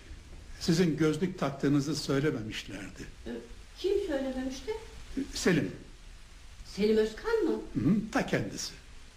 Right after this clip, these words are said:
Speaker 2: Ha, e, girin. Rica ederim içeri girin. Aa, ay, bacaklarımın,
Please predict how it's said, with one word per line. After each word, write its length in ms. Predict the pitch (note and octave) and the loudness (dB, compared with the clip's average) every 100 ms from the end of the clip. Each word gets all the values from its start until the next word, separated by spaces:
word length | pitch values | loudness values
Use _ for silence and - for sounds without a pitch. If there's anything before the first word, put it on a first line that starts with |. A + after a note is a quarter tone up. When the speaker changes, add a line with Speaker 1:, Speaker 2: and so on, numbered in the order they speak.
| - | -12
Speaker 2:
Ha, 60 | D4 - - - | -12 -12 -8 0
e, 60 | F4+ - - - | 0 0 -4 4
girin. 420 | G#4 G#4+ B3 - - - - - | 6 6 4 -2 -8 -14 -10 -2
Rica 180 | D#4+ G#4+ B4 | 4 4 6
ederim 200 | G#4+ F4+ | 6 6
içeri 320 | F4 G#4 G#4+ F4+ | 4 2 2 2
girin. 200 | A#3 A3+ - - - - - E4+ - | 0 0 -2 -8 -10 -10 -6 -6 -2
Aa, 120 | F4 F4 - - - - - | -2 -2 -2 -2 -2 -2 2
ay, 80 | F#4+ - - - D4 A#3+ B3 - - - - | 4 2 -2 -4 -4 -2 -4 -6 -8 -8 0
bacaklarımın, 760 | F4+ F#4 F#4 F#4+ F#4 F#4 - | 4 4 6 6 8 6 2